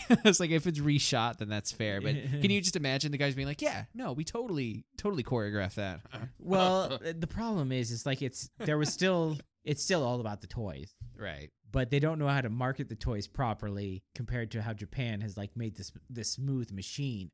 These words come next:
Speaker 1: Yeah.
Speaker 2: of toy marketing, you know?
Speaker 1: There's a lot of competition for weird stuff. I mean,
Speaker 2: The
Speaker 1: it
Speaker 2: thing is, is, like, um, uh,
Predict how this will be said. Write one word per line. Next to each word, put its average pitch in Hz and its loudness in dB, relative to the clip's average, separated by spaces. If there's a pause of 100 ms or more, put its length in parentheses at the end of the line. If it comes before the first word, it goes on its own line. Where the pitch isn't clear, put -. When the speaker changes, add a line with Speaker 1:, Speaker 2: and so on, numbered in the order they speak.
Speaker 1:
Yeah. 110 -2
Speaker 2:
of 90 -4
toy 123 -2
marketing, 101 -6 (220)
you 123 -6
know? 95 -6
Speaker 1:
There's 160 -8
a 233 -8
lot 90 -6
of 90 -12
competition 95 -4
for 95 -6
weird 95 -4
stuff. 104 -4
I 123 2
mean, 143 2 (300)
Speaker 2:
The 151 -10
Speaker 1:
it 160 -6
Speaker 2:
thing 262 0
is, 202 0
is, 175 -4
like, 165 -6 (140)
um, 113 -2 (340)
uh, 92 -8